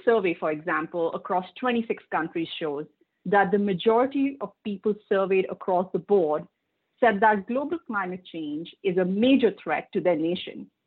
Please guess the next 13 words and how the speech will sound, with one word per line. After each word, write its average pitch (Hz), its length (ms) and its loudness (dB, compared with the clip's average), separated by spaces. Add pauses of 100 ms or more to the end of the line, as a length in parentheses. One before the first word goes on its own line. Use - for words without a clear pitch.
(160)
even 311 300 4
in 247 100 2
the 185 80 -2
context 185 540 -4
of 170 80 -10
the 160 80 -8
current 170 360 -4
pandemic. 151 560 -6 (1160)
Even 285 220 0
in 403 140 0
a - 40 -8
country 233 380 0
as 202 120 2